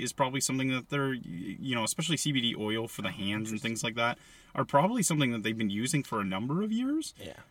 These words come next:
Speaker 1: Um, basically because it isn't, it isn't banned. So, and, and I do consider it a performance-enhancing drug.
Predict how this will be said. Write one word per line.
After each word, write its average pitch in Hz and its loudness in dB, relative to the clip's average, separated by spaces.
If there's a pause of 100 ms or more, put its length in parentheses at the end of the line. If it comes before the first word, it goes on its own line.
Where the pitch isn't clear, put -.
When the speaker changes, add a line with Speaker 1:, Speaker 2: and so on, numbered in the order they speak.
Speaker 1:
Um, 120 4
basically 135 4
because 110 -2
it 90 -6
isn't, 113 -4
it 107 -4
isn't 107 -4
banned. 127 0
So, 110 0
and, 107 -2
and 110 -2
I 107 2
do 120 0
consider 107 -2
it 107 -2
a 113 -8
performance-enhancing 131 -2
drug. 147 -2